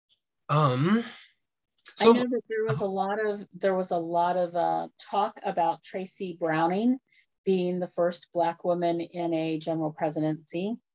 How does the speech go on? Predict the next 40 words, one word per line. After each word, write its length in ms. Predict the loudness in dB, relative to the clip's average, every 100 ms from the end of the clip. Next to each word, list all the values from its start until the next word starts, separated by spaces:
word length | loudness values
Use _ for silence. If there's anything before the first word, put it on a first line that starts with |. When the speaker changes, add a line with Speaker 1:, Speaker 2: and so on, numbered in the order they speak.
| -4
Speaker 2:
for 80 |
the 100 | -4
church. 500 | -2 0 2 0 -4 -18 -20 -20 _
And 160 | -2 -2
Speaker 1:
Yeah. 40 | -2
Speaker 2:
of 80 |
course, 240 | -4 -6 -6
you 120 | -6 -6
know, 80 | -2
right 260 | 0 2
around 320 | 2 2 2
the 60 | 0
time 420 | -4 0 0 0
of 100 | -2 2
all 200 | 2 4
the 240 | 2 0
Supreme 420 | -2 -8 -6 -8
Court 360 | -4 0 0 -2
stuff, 500 | -4 0 2 2 0 0
right, 340 | 2 2 0 -6 _ -20 -20 _
where, 600 | 2 4 4 4 2 -4 _ _ _ -8
you 80 |
know, 260 | -4 -4 -4 _ -8
and 180 | -8 -8
here's 380 | -4 2 2 2
one 300 | 0 0 0
who's 680 | -4 -6 -6 -8 -10 -16 -18 _ _ _ _ _ _ _ _ _ _
there 380 | 0 4 4 4
not 280 | 2 -2 -2
just 280 | -4 -4 -6
because 480 | -10 -4 0 0 -2
she's 340 | -4 -4 -4
a 80 | -6
Black 280 | -4 -4 -6 -10
female, 540 | -8 -6 -8 -12 -18 -8
right? 420 | -2 0 2 0 -4
I, 120 | -6 -6
I 40 |
guess 320 | -4 -4 -4 -8
it's 360 | -6 -4 -6 -10